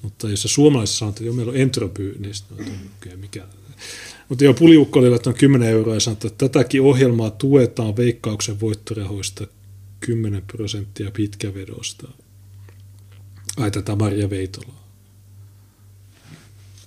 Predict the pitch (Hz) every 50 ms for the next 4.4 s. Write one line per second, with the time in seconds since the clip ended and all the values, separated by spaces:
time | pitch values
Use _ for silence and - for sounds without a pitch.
0 | _ _ - - - - - - - 165 151 - 156 156 175 185 170 - 156 165
1 | 170 160 - 139 127 117 113 110 101 107 104 - - 120 117 - 110 98 101 101
2 | 101 107 120 - 120 104 104 - 98 95 92 95 95 92 - 104 101 - - -
3 | 101 92 87 - 107 107 107 - - - 107 95 90 - - - 98 95 98 92
4 | 92 90 98 92 90 92 95 95